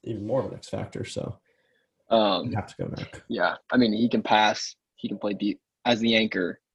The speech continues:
Speaker 2: on the defensive end. He'll be a huge reason why we improve defensively. Yeah, I agree. He's got a lot on his, on his shoulders, but he just needs to play within himself. I think he can be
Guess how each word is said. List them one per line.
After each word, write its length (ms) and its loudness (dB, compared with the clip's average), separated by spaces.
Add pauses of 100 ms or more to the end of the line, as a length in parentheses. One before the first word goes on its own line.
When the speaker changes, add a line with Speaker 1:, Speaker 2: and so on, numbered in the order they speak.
(180)
Speaker 2:
on 200 -2
the 80 -4
defensive 440 -10
end. 140 -6
He'll 140 -2
be 160 -2
a 40 -4
huge 460 -4
reason 320 -4
why 200 -2
we 120 -2
improve 320 -4
defensively. 560 -4
Yeah, 220 4
I 100 4
agree. 280 4 (440)
He's 80 -2
got 140 8
a 20 8
lot 200 10
on 100 4
his, 400 -6
on 120 2
his 100 0
shoulders, 580 2
but 140 0
he 100 0
just 180 -4
needs 140 4
to 80 -20
play 180 4
within 220 -2
himself. 400 -2 (240)
I 80 -8
think 200 -4
he 120 -8
can 120 -8
be 200 -4